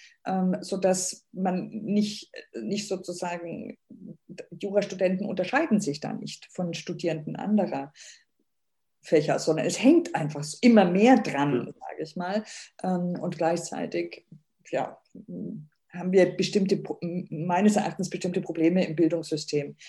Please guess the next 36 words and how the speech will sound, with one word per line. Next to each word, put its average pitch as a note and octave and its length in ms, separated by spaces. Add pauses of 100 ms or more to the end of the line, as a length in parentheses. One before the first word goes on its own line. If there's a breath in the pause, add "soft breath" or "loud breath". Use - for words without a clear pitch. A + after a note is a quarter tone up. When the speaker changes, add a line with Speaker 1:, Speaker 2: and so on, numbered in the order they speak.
(100)
Speaker 1:
äh, D#3+ 140
die D#3+ 140
das D3 160
unterstützen, D3 640
aber D3 180
das D3+ 160
steht D3+ 240
auf - 140
einem D3+ 140
anderen C#3+ 420
Blatt, - 260 (120)
ne? - 220 (640 loud breath)
So, G3 180
und F3 280
jetzt, A3 420
jetzt G#3+ 320
ist A#3+ 140
es B3 140
natürlich A#3+ 460
so, B3+ 200
wenn G#3+ 180
ich G#3+ 200
jetzt, - 560 (100)
wissen C#4 240
Sie, C4 100
wenn, G#3+ 320
wenn A3 160
die, G#3+ 360
wenn A3 160
Sie G#3+ 280
wüssten, C#4+ 640 (240 loud breath)
Sie A#3 260
können, C4+ 800 (240)
sagen - 400
wir A3 80
mal, G3+ 500